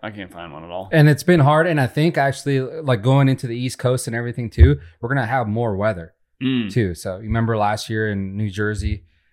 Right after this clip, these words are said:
Speaker 2: it was, uh,
Speaker 1: Oh, yeah.
Speaker 2: that mutter and they stopped
Speaker 1: Yeah.
Speaker 2: the race forever because of lightning and everything. So I think just the weather this year is gonna be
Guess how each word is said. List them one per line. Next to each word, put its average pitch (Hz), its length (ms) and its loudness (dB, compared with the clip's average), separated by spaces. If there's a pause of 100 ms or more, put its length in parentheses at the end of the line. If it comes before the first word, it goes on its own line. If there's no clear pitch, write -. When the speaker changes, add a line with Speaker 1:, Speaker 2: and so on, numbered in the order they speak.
(320)
Speaker 2:
it 110 60 -2
was, 101 280 -4 (140)
uh, 107 200 2
Speaker 1:
Oh, 107 40 -4
yeah. 104 280 -4
Speaker 2:
that 113 120 4
mutter 107 460 0
and 104 120 -2
they 98 60 -2
stopped 104 260 0
Speaker 1:
Yeah. 104 100 2
Speaker 2:
the 107 60 2
race 110 200 2
forever 107 640 -2
because 95 300 -6
of 92 80 -10
lightning 104 440 -2
and 104 80 -8
everything. 107 340 -4
So 117 120 0
I 120 40 2
think 151 320 0 (380)
just 139 220 0
the 131 100 2
weather 113 400 0
this 107 220 -4
year 110 120 -2
is 101 120 -6
gonna 107 160 -2
be 101 400 -6